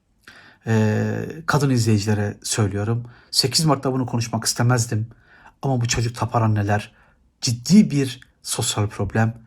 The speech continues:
ve bu gösteri peygamberi kadınlar çok ciddi problem. Elbette bunların erkek versiyonları da elimizde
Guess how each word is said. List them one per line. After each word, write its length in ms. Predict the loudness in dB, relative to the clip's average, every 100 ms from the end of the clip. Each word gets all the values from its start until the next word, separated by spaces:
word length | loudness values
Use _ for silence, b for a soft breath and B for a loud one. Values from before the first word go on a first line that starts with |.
| b b -4
ve 100 | -2
bu 60 |
gösteri 380 | 0 -2 0 -2
peygamberi 500 | 2 2 2 0 -2
kadınlar 580 | -4 -6 -4 -2 -4 -6 b b b -4
çok 200 | -2 -2
ciddi 240 | -6 -6
problem. 540 | -6 -6 0 0 0 -8 -20 -20 _ -2
Elbette 460 | -2 0 -4 -2
bunların 520 | -2 -2 0 0 0 -4 B B B _
erkek 500 | -2 -2 -6 -8 -4
versiyonları 560 | -2 -2 -2 -4 -6 -4
da 240 | -4 -4 B B B 0
elimizde 560 | 2 2 0 -2 -6